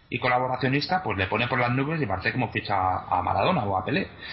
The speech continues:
Y Falcao tiene unas virtudes que posiblemente le, le, le, le, las virtudes, eh, le confieran, o el tipo de jugador que sea, eh, eh, de los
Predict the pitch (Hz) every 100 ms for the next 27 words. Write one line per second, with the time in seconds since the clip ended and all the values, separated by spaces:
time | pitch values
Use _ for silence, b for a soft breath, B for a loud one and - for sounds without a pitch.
0 | B B - - 95 120 123 127 131 127
1 | 127 139 160 180 196 127 101 - 131 131
2 | 143 165 151 113 110 107 101 107 101 104
3 | 98 - 101 104 113 131 143 165 202 -
4 | B B - 110 107 104 104 110 104 104
5 | 104 104 131 139 160 - 101 101 98 95
6 | 123 131 127 127 127 - 117 135 139 160
7 | B B B - 104 101 95 95 95 95
8 | 104 104 104 - - 104 107 101